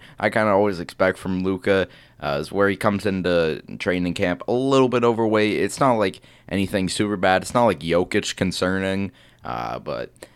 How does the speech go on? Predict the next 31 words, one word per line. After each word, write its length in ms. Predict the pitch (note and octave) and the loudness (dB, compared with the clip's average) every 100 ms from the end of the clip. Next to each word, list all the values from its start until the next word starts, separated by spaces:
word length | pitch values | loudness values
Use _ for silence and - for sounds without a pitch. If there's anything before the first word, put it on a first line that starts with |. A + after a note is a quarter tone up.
| _ | _
he 100 | G2+ | 0
definitely 300 | G#2+ G#2 G#2 | 0 2 -2
could, 320 | F2+ F#2+ - - | 0 -2 -2 -4
uh, 80 | E2 | -2
use 400 | E2 E2 F2+ F2 | 0 0 -2 -4
to 100 | - | -6
shed 240 | - F2+ | 0 2
off 200 | E2+ E2+ | 2 0
a 40 | E2+ | -4
few 220 | F2+ F2 | -4 -4
pounds 540 | F#2 F2 E2 E2 - | 0 0 0 -2 -6
'cause 160 | - G2 | -6 -4
he 80 | G#2+ | -2
just 180 | A#2+ - | -2 -2
didn't 200 | D3 B2+ | 0 0
look 180 | A#2+ | 0
as 240 | G2+ E2+ - | 0 0 0
fast 360 | F2+ F2+ - | 2 2 0
out 220 | F#2 F2+ F#2 | 0 0 2
there, 300 | F2+ F2 E2+ - | 2 2 -4 -8
but 160 | - A#2 | 0 0
still 320 | - D#3+ D#3 | 0 0 0
was, 400 | G#2+ G#2+ G2+ G2+ _ | 0 2 2 -2 _
uh, 140 | F#2 | 0
doing 260 | F2+ F#2+ F#2 | 0 0 -2
his 140 | F2+ | -2
thing. 280 | G2 F#2 F2+ - | -2 -2 -2 -8
Started 420 | - A#2 B2 A2+ | 2 6 6 6
off 220 | G2+ G2 | 4 2
very 280 | E2+ F#2 F#2 | 0 2 0
slow, 460 | - F#2 F2+ F2+ | -2 0 0 0